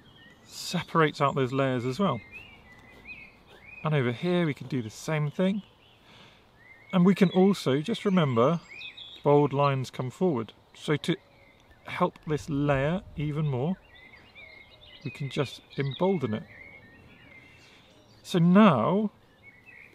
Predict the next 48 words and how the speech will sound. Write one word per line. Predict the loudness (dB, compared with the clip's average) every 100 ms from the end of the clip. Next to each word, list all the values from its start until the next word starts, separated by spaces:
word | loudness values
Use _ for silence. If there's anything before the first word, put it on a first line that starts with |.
| -2
I'm | 0
doing | 2 2
the | 2
wrong, | 2 0 -2 -4
I'm | -4
doing | 0 2 4
the |
wrong | 4 2 0 -4 -6
bit | -8 -6
there. | -8 -8 -12 -20 -10
Silly | -2 2 2
me. | 0 -2 -14 -20 2
Easy | 6 8 8 4
to, | 2 0 0 -2
to | -6 -8
slip | -4 -4 -4
up. | -8 -12 -6
Don't | 0 2
worry | 4 2
about | 2 -2
it. | -4 -8 -20 -20 -8
If | -6 -2
you | 2
leave | 6 6 6
it | 0
there, | 0 0 -2 -6 -18 -20 -20 -14
it's | -8 -4
not | -4
gonna | -4 -2
be | -4
a |
problem. | -2 -4 -4
We | -4
just | -2 -2 -4 -18 -20 -20 -20 -20 _ -20
correct | -4 2 2 2 -2
it | -2
by | -2
making | -4 -4 -6 -6
this | -6 -4
bit | -6 -6 -16 -18 -2
even | 2 2 2
bolder, | 2 2 0 -2
making | -4 -4 -6
it | -8 -10 _ _ _ _
stand | -4 -2 2
out | 0 0
even | -4 -4
more. | -4 -6